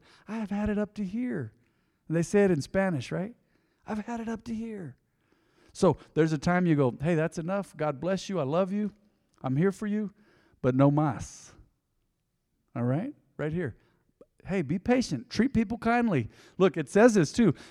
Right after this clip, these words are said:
"Be patient with each other, making allowance for each other's faults because of your love." You need to make an allowance for people's faults, but you don't sit around and just be a doormat all the time and be ignorant or be foolish.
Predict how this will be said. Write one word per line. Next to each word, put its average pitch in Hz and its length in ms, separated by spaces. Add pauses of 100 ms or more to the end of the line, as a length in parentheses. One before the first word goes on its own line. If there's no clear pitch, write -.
"Be 160 100
patient 220 420
with 233 100
each 226 180
other, 175 260 (260)
making 208 500
allowance 180 640
for 151 140
each 131 180
other's 160 380
faults 160 640 (400)
because 131 520
of 123 120
your 123 120
love." 131 280
You 127 60
need 208 160
to 262 60
make 226 200
an 196 100
allowance 196 400
for 160 120
people's 151 340
faults, 220 360 (280)
but 147 220
you 190 80
don't 233 180
sit 226 240
around 180 360
and 151 120
just 139 180
be 147 140
a 135 60
doormat 131 560
all 120 160
the 113 80
time 123 260
and 113 100
be 123 220 (260)
ignorant 131 580 (1400)
or 139 140
be 135 160
foolish. 147 640